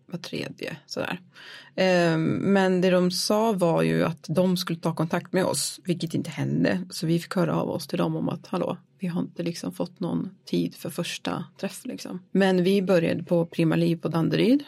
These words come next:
som tyvärr inte finns kvar. Och vi fick, eh, chefsbarnmorskan. För det finns tydligen inga manualer för trillingar,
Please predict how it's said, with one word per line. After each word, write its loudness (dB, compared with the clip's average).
som -4
tyvärr -6
inte -8
finns -8
kvar. -2
Och -2
vi 0
fick, -2
eh, -2
chefsbarnmorskan. 0
För -2
det 4
finns 0
tydligen 2
inga 2
manualer 0
för -6
trillingar, -4